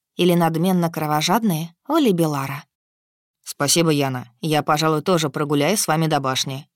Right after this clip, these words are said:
если ты не против», — попросил староста. «Я не против. Только к чему? Может, я одна схожу, а вы спокойно доедите?»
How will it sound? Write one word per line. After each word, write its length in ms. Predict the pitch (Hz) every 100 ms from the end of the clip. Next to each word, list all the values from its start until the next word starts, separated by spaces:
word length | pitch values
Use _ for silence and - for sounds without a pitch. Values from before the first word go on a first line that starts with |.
| -
если 300 | 160 147 165
ты 120 | 160
не 120 | 170
против», — 440 | 202 156 131 123 - _ _ _
попросил 500 | 175 165 156 - 214
староста. 580 | - 190 160 - 160 165 _ _ _ _
«Я 220 | 202 196
не 120 | 190 220
против. 500 | 269 190 220 - - -
Только 280 | 214 208
к 60 | 208
чему? 360 | - 277 208 165 _ _ -
Может, 360 | 208 208 214
я 140 | 214 196
одна 220 | 196 320
схожу, 460 | - 240 190 160 170 -
а 160 | 202
вы 80 | 202
спокойно 480 | 208 220 214 233 220
доедите?» 640 | 214 220 247 285 226 170